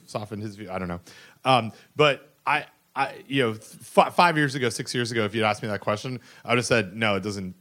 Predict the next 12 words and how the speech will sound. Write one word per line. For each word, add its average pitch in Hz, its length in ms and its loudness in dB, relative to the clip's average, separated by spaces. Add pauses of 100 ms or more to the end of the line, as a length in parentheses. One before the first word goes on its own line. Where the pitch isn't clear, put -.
(100)
do 101 180 -2
anything." 87 560 -8
And 110 120 -6
I 107 140 -2 (120)
refined 127 520 -2
that 113 200 -2
question 110 480 -2 (280)
after 107 260 -2
talking 101 300 -2
about 98 200 -2
the - 80 -8
math 107 480 -2